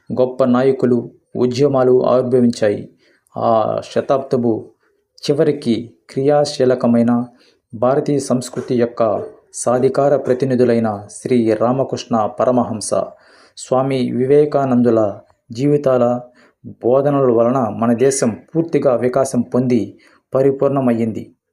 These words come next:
భారతదేశంలో జన్మించిన వారు సర్వమానవాళి ఆధ్యాత్మిక అభిలాషలకు, నమ్మకాలకు ప్రతీకలుగా నిలిచారు.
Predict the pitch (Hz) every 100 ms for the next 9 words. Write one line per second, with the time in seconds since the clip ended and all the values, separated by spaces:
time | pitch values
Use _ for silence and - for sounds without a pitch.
0 | _ 117 110 127 147 151 135 135 131 123
1 | 117 123 127 127 123 120 123 123 - _
2 | _ _ 117 117 123 110 107 - - 117
3 | 127 135 131 139 147 139 127 107 - -
4 | - - - 135 123 123 113 104 113 139
5 | 131 120 123 113 - 127 - - - _
6 | 113 120 139 139 127 117 113 123 127 -
7 | _ _ 135 135 147 143 127 139 127 123
8 | 123 113 107